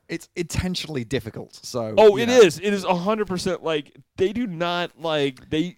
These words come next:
Speaker 2: there is no intention that you know what that actually says.
Speaker 1: So I don't know why this guy's so upset with all the posers getting into black metal. It's <laughs> you really, you're, if you're just at the show, you're really committed. Come on. <laughs>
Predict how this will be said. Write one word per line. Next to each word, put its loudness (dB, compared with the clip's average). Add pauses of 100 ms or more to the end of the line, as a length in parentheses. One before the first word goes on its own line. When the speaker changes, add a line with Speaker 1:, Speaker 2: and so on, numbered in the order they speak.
Speaker 2:
there 6
is -4
no 4
intention -6
that -8
you -10
know -6
what -10
that -10
actually -18
says. -20
Speaker 1:
So -20
I -20
don't -16
know -8
why -6
this -8
guy's -14
so -8
upset -8
with -8
all -6
the -8
posers -8
getting -12
into -16
black -12
metal. -14
It's -16
<laughs> -10 (1120)
you -16
really, -2
you're, -4
if -4
you're -12
just -6
at -2
the -2
show, 0
you're -4
really -4
committed. -6
Come -8
on. -2
<laughs> -20